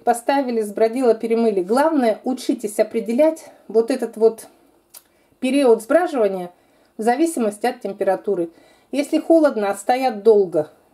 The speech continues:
Если вот у меня в позапрошлом году была такая холодная осень, и последние семена, верите, нет, они по неделе стояли, но не хотели сбраживаться. Они стоят и стоят, как свежий томатный сок. Ну и тогда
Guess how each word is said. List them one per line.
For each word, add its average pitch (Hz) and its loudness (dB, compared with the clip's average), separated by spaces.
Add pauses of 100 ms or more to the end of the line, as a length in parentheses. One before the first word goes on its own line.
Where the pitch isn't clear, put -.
(160)
Если 247 -8 (340)
вот 247 0
у 254 -4
меня 262 0
в - -12
позапрошлом 277 0
году 226 2
была 233 2
такая 262 0
холодная 240 2
осень, 277 0
и 240 -8
последние 233 -2
семена, 254 -2
верите, 240 -6
нет, 220 0 (580)
они 269 0
по 294 -2
неделе 277 2
стояли, 269 0
но 226 2
не 220 4
хотели 240 -4
сбраживаться. 196 -2
Они 233 2
стоят 370 0
и 277 -4
стоят, 262 -2
как 240 -2
свежий 247 -2
томатный 240 0
сок. - 0 (680)
Ну 294 4
и 330 2
тогда 311 2